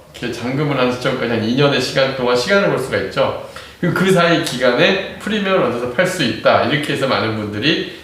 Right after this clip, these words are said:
분양권 투자를 많이 했던 곳입니다. 또 개발 이익도 워낙 많았거든요. 그런데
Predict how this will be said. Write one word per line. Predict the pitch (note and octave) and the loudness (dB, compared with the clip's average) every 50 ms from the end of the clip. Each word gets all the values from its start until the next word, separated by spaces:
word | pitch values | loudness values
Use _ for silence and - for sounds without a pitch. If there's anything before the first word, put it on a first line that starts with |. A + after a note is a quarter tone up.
| - - | -12 -6
분양권 | - B2 C3+ C#3 C3+ C#3 - C3 B2 B2 | -2 2 2 2 2 2 0 0 0 -2
투자를 | - - D3 D#3+ D3+ C#3+ B2+ | -2 -2 -2 0 2 2 2
많이 | G#2+ G2+ G2+ G#2 | 0 0 -2 -2
했던 | - C3+ - - - F#3+ F#3+ F3+ D#3+ C3 | -4 -6 -8 -4 -2 0 0 0 0 -2
곳입니다. | A#2+ - - G2+ F#2+ F#2 F#2 F#2+ - - - - - - - - - - - - - - - - | -4 -4 -6 -6 -8 -8 -8 -8 -10 -10 -14 -18 -20 -20 -20 -20 -20 -20 -20 -20 -20 -20 -8 -4
또 | D#3 C#3+ C3 | -2 -2 0
개발 | - C#3 D3 E3+ E3 D#3 - | 2 4 4 4 4 4 2
이익도 | B2 B2+ - C3 | 0 -2 -2 -2
워낙 | A#2+ B2+ C3+ B2+ | 0 2 2 2
많았거든요. | G2+ G2 G#2+ C3 C3+ C3 C#3 A#2+ - G#2+ F#2+ F#2 F2+ F#2+ - - - - - - - - - - - - - - - - - - - - - - - - | 2 2 2 2 0 0 -2 -4 -4 -6 -6 -8 -8 -10 -12 -16 -20 -20 -20 -20 -20 -16 -12 -10 -10 -10 -12 -16 -20 -20 -20 -20 -18 -16 -16 -16 -6 2
그런데 | - E3 D#3+ C3+ C#3 D#3 D#3 C#3 - - - - | 4 4 6 6 6 6 4 4 2 0 -2 -6